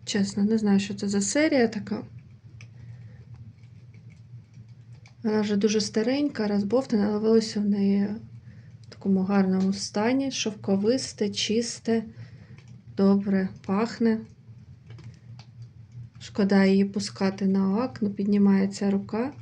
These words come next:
Мабуть, воно в мене так і залишиться на пам'ять. Моя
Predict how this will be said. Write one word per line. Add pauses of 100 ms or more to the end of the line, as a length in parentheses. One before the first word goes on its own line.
(640)
Мабуть,
воно
в
мене
так
і
залишиться (1000)
на
пам'ять. (4000)
Моя